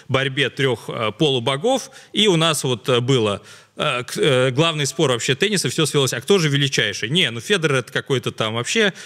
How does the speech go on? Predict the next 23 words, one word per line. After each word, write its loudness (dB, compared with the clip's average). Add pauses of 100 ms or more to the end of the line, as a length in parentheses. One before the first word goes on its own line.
(100)
у 2
него 2
там -4
меньше 0
шлемов -4
нет. -2
Ну, -6
вот -6
щас, -4
э, -14
ну, 4
то -2
есть -2
вот 0
это 0
вот 0 (300)
ушёл 4
фокус 0
от -2
остальных. -2
Но 4 (200)
эти 2
ребята, 0